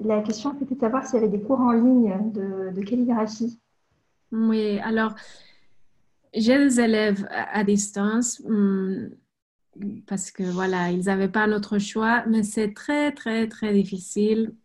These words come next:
Speaker 2: Je recommande pas du tout. On a besoin de contact avec les maîtres, on a besoin de voir les gestes, on a besoin de, d'être présente. Alors, je dis, pour les gens qui ne sont pas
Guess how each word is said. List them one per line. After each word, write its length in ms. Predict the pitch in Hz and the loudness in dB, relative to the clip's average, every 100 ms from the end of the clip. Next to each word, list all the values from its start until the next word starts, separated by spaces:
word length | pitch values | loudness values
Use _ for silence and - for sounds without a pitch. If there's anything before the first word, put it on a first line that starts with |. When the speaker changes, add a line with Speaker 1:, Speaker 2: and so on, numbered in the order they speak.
| - | -6
Speaker 2:
Je 180 | 202 208 | 0 0
recommande 580 | 202 208 214 208 208 | 0 0 0 0 0
pas 140 | 208 214 | -2 0
du 200 | 220 208 | 0 0
tout. 340 | 226 226 226 226 _ _ _ _ | 0 2 2 -2 _ _ _ _
On 140 | 220 | 2
a 100 | 226 | 4
besoin 380 | 220 226 202 214 | 4 4 2 0
de 120 | 208 | 0
contact 440 | 208 208 196 196 202 | 2 0 0 -2 -2
avec 220 | 196 196 | -2 0
les 120 | 196 | -2
maîtres, 300 | 185 180 180 | -2 -6 -6
on 80 | 196 | -4
a 80 | 190 | -2
besoin 300 | 185 185 196 | -2 -2 0
de 100 | 196 | 0
voir 240 | 185 190 | 0 -4
les 160 | 190 185 | -2 -2
gestes, 500 | 185 185 190 185 - | -2 -2 -4 -6 -8
on 60 | 180 | -6
a 80 | 180 | -4
besoin 380 | 180 180 180 | -6 -6 -6
de, 480 | 185 180 180 180 185 196 _ - - _ _ _ _ _ - _ _ | -4 -4 -4 -4 -6 -12 _ -20 -20 _ _ _ _ _ -20 _ _
d'être 440 | 196 196 196 - 208 | -4 0 0 -2 -4
présente. 680 | 208 202 175 175 165 - - | 0 0 0 -2 -4 -10 -8
Alors, 480 | 208 202 190 185 - | 0 2 4 0 -4
je 180 | 214 196 | -2 4
dis, 340 | 208 185 226 214 | 4 6 6 4
pour 260 | - 240 | 4 4
les 180 | 233 220 | 4 4
gens 200 | 208 214 | 4 2
qui 140 | 202 | 0
ne 40 | 190 | -2
sont 200 | 202 196 | 0 0
pas 460 | 202 202 196 196 | 4 4 2 0